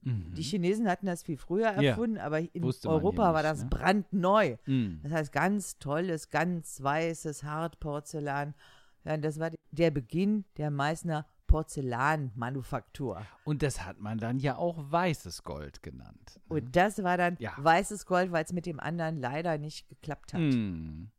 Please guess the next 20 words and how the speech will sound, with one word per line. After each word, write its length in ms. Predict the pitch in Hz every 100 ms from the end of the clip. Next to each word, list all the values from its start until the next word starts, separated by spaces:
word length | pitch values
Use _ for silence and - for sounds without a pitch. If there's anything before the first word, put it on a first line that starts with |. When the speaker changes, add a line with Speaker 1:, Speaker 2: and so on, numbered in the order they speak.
| _ - _ _ -
Speaker 2:
Also 220 | 160 170
der 180 | 196 214
hat 180 | 185
Glück 200 | 175 196
gehabt 300 | 285 247 233 240
und 100 | 185
ist 120 | 185
auch 100 | 175
bekannt 420 | - - 170 202
geworden. 520 | 226 196 208 220 226 - _ _ _ _
Aber 180 | - 160
ansonsten 580 | 147 160 170 185 - 190
waren 480 | 160 160 160 165 165 _ - _ _ _ _ _ -
vom 220 | 147 156
siebzehnten 520 | 170 - - 220 185
bis 180 | 202 -
zum 140 | 208
neunzehnten 500 | 180 170 202 175 143
Jahrhundert 580 | 135 123 139 147 165 -
ganz 480 | 139 156 - -